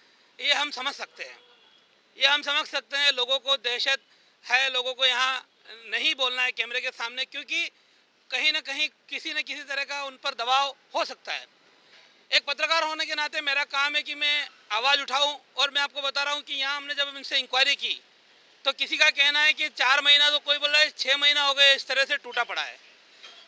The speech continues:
तो हम छः महीना नहीं पकड़ के चार महीना ही पकड़ते हैं।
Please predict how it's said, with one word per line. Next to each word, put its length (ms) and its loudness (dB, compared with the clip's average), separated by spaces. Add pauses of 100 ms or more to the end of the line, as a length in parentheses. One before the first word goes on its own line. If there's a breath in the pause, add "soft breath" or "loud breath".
तो 60 6
हम 180 4
छः 240 6
महीना 280 4
नहीं 140 0
पकड़ 240 2
के 120 -2
चार 300 2
महीना 240 2
ही 100 6
पकड़ते 400 -4
हैं। 140 -10